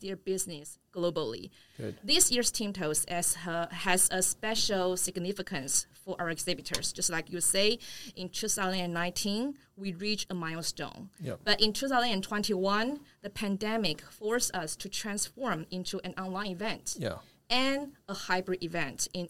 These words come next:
Speaker 1: early two thousand and twenty-two. Now, with Taiwan's borders open since October of last year, we finally have the opportunity to meet with overseas visitors in person. So, reflecting this, we've chosen the theme, Keep Rolling in Metalworking,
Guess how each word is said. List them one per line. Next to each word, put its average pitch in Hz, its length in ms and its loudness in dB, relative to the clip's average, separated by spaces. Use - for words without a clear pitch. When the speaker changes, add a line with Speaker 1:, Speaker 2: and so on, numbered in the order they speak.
Speaker 1:
early 185 300 0
two - 160 -4
thousand 151 300 -6
and 147 120 -10
twenty-two. 160 840 -4
Now, 220 320 8
with 185 220 6
Taiwan's 196 480 2
borders 185 600 2
open 185 360 0
since 170 320 0
October 185 460 -6
of 170 220 -8
last 180 320 2
year, 214 340 2
we 190 100 -4
finally 240 520 0
have 196 440 0
the 202 100 -4
opportunity 208 720 -6
to 202 160 -4
meet 196 280 -2
with 170 300 -6
overseas 180 540 0
visitors 156 580 -6
in 165 120 -8
person. 175 580 -4
So, 202 400 4
reflecting 202 720 0
this, 240 340 4
we've 202 260 -2
chosen 214 420 2
the 180 100 0
theme, 233 420 0
Keep 220 300 -2
Rolling 220 460 2
in 175 180 -2
Metalworking, 202 800 -2